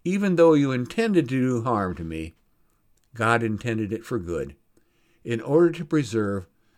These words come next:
a numerous people as he is doing today. So have no fear. I myself will provide for you and your little ones.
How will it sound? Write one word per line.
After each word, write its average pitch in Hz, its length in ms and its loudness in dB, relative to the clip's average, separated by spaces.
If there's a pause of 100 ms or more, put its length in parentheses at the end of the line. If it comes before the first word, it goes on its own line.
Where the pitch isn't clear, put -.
(300)
a 98 100 -8
numerous 117 500 -4
people 87 460 -8 (640)
as 90 220 -10
he 98 120 -8
is 87 100 -10
doing 87 300 -8
today. 73 440 -10 (1080)
So - 160 -8
have 180 200 -2
no 247 160 -2
fear. 220 460 -4 (880)
I 131 220 0
myself 175 680 0
will 90 120 -6
provide 107 480 -4
for 123 100 -6
you 113 440 0 (280)
and 98 180 -10
your 92 140 -8
little 87 260 -6
ones. 71 440 -16